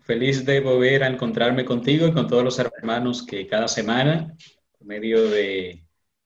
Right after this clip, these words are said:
eh, Televida y La Voz de María, pues, nos sintonizan para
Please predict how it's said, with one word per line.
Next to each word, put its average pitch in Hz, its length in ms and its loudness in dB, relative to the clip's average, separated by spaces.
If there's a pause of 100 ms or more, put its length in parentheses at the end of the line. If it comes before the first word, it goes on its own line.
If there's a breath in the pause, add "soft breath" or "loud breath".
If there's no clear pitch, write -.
(420)
eh, - 220 -20
Televida 156 580 -4
y 156 100 -2
La 110 120 -6
Voz 107 340 -8
de 117 80 -8
María, 120 420 -6
pues, 98 180 -10
nos 98 160 -16
sintonizan 113 600 -4
para 95 500 -8